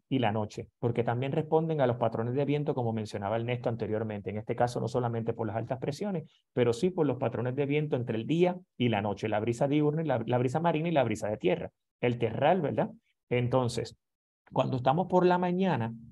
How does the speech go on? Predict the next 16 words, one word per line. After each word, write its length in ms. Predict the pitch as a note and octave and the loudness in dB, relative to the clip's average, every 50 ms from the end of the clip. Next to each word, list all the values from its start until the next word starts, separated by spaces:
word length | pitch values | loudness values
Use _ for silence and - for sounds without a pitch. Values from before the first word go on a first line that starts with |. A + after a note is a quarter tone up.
| - _ _ | -20 _ _
principalmente 1080 | - A#2+ A#2+ A#2 - A#2+ A#2 A#2 A#2 C3+ C3+ C#3+ D#3 E3 D#3+ D#3 C3 B2 B2 - - _ _ _ _ - | 0 0 0 2 2 0 4 4 4 4 4 2 2 2 2 2 0 -2 -2 -4 -10 _ _ _ _ 2
en 100 | B2 A2+ | 4 6
la 140 | A2+ A2+ | 6 6
parte 400 | A2+ A#2+ B2 C#3 C#3 - - E3 | 6 4 4 4 2 0 0 0
norte 560 | D#3 D#3 E3 E3+ F3 E3+ D#3+ D#3 D3+ E3+ E3 D#3 | 2 2 4 2 2 2 0 -2 -2 0 0 2
de 140 | D#3 D#3+ | 2 0
San 280 | D#3 - - D#3 D#3 D3 | 0 0 -2 -2 -2 -2
Juan, 500 | D3+ E3 E3+ E3 D3+ B2+ A#2 A#2 B2 C#3+ | -2 0 2 2 2 2 0 -2 -4 -6
si 100 | - C#3 | -8 -8
estamos 320 | - - G#2+ A2+ A#2 A#2+ | -4 -4 -2 -2 0 0
hablando 340 | B2+ B2 B2+ B2 B2 A#2+ B2+ | 2 2 2 0 0 0 2
de, 220 | A#2+ A#2+ A#2 A#2 - | 2 4 2 2 0
de 120 | A#2+ - - | -2 -4 -2
islas 360 | B2 B2+ B2 C3 C3+ A#2+ - | -2 -4 -2 0 -2 -2 0
de 80 | - B2 | -2 -2
calor, 340 | A#2+ B2+ C#3+ D3+ B2+ A2+ | 0 0 2 2 0 -2